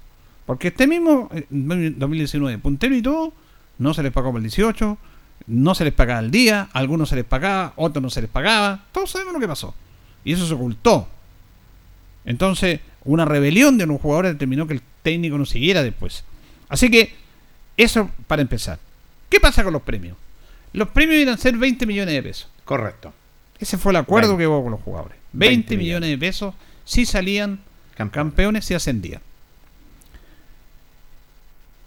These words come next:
Speaker 1: Es un tema complejo porque no vamos a dar nombres, pero habían comprometido diez millones de pesos. Vamos a poner letra y no quiero dar nombres porque hay gente que está apoyando al club y todo. A.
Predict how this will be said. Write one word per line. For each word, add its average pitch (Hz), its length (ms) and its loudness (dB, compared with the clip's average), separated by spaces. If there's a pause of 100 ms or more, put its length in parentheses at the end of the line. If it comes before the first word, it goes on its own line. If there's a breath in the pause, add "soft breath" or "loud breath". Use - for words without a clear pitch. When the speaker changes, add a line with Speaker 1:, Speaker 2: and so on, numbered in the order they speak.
(540)
Speaker 1:
Es 247 100 8
un 277 140 6
tema 277 180 2
complejo 220 400 0
porque 185 160 0
no 180 80 2
vamos 196 180 0
a - 40 2
dar 185 80 0
nombres, 175 640 0 (380)
pero 240 360 4 (920 soft breath)
habían 220 300 4
comprometido 202 640 -2
diez 190 260 2
millones 214 320 2
de 117 80 -4
pesos. - 260 -8 (1400)
Vamos 202 200 -2
a 190 40 -2
poner 196 280 -4
letra 220 260 -2
y 202 40 -4
no 180 80 -8
quiero 180 200 -6
dar 175 100 -6
nombres 196 360 -6
porque 151 220 -10
hay 143 60 -14
gente 156 220 -10
que 139 60 -8
está 160 140 -8
apoyando 151 340 -6
al 135 80 -8
club 147 140 -6
y 110 40 -4
todo. 95 300 -12
A. 165 280 0